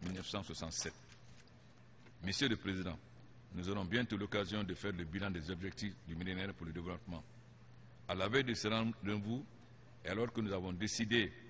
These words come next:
au cours de notre soixante-huitième session, de planter le décor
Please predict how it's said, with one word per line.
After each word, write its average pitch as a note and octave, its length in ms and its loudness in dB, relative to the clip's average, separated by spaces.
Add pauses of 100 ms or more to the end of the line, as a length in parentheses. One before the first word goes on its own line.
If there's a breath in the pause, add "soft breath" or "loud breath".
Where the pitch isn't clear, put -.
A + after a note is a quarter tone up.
(200)
au F2 80 -4
cours G#2+ 180 0
de F#2 80 2
notre G2 180 0
soixante-huitième F#2+ 640 -2
session, F2+ 460 -2 (800)
de E2+ 100 -2
planter A2+ 460 2
le F#2+ 100 2
décor G2+ 560 2